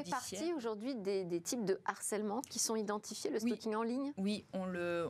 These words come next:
Speaker 1: on l'identifie, on lutte contre, euh, mais je suis, euh, comme vous, moi aussi étonnée d'une certaine forme de banalisation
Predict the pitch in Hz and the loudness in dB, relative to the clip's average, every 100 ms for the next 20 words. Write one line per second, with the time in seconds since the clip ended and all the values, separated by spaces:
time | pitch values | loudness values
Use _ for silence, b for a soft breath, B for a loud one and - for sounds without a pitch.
0 | - 208 220 220 214 220 - - 240 277 | 2 2 4 0 0 -2 -2 0 0 0
1 | - 185 202 247 - 196 - 220 294 - | -2 0 0 0 -2 -4 -2 -2 -2 -4
2 | - - 185 175 190 190 196 - 226 226 | -4 2 4 4 2 -2 -2 -2 -2 0
3 | 175 175 196 190 233 202 175 190 - 214 | 0 -2 -2 0 2 4 4 2 -2 -2
4 | 202 202 240 233 190 190 185 180 220 208 | -2 0 0 0 0 0 -2 -2 0 2
5 | 180 156 196 208 202 | 0 2 2 4 2